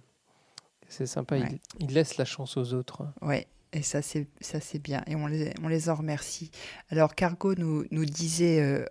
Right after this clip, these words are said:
Speaker 2: en off que, en fait, dans toutes les réponses qu'il avait eues, il n'y avait eu aucune mauvaise réponse.
Speaker 1: Ah bah,
Speaker 2: Et
Speaker 1: voilà.
Speaker 2: c'est, ouais, et c'était suffisamment, euh,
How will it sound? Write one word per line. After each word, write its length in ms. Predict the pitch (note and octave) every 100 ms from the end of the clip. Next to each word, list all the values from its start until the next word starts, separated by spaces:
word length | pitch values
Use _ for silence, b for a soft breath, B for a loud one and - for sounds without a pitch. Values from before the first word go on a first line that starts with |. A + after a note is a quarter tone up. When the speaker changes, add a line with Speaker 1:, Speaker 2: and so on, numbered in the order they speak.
| -
Speaker 2:
en 260 | D3+ D3+ -
off 300 | F3+ G3 -
que, 420 | - E3 D#3+ D3+
en 160 | - D3
fait, 280 | - G3+ F3
dans 120 | D#3
toutes 300 | - C4 -
les 100 | F#3+
réponses 480 | E3+ E3 - F#3 -
qu'il 300 | - D3+ C#3
avait 320 | C#3 D3 C#3
eues, 220 | - F#3+ C4+ B B B B
il 120 | D3+
n'y 140 | D3 D3
avait 220 | C#3+ D3+
eu 180 | E3 G3+ -
aucune 680 | F3 - _ - - A#3 G#3+
mauvaise 440 | E3 D3 E3+ E3
réponse. 760 | - D#3 - C#3+ C#3 - - -
Speaker 1:
Ah 180 | C#3+ C3
bah, 160 | B2+ C3+
Speaker 2:
Et 40 | D3+
Speaker 1:
voilà. 280 | C#3+ F3 D3+ - -
Speaker 2:
c'est, 80 | D3
ouais, 120 | B2+ _ _ D#3
et 80 |
c'était 400 | D3 - C#3 D#3+
suffisamment, 880 | D#3 - F3+ F#3 E3 E3+ D#3+ D#3+ D3+
euh, 320 | C3+ C3 B2+